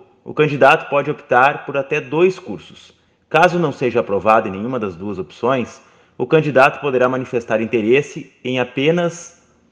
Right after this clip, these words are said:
um dos cursos para o qual optou por concorrer. Já na chamada por notas do enem,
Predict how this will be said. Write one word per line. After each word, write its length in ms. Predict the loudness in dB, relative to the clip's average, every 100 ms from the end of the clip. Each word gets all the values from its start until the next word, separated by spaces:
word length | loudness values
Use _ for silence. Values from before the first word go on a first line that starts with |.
| _ -4
um 180 | 0
dos 180 | 2 0
cursos 440 | -2 -4 -4 -6 0
para 180 | 2
o 60 | 2
qual 200 | 2 4
optou 460 | 2 2 2 2 0
por 260 | -8 -10
concorrer. 580 | -8 0 0 0 -4 -8 _ _ _ _ _ _ _ _ _ _ _ _ _
Já 200 | 0 2
na 80 | 2
chamada 420 | 0 0 2 2
por 180 | 0 -4
notas 360 | -2 -2 -2 -8
do 100 | -8
enem, 460 | -4 -4 -4 -8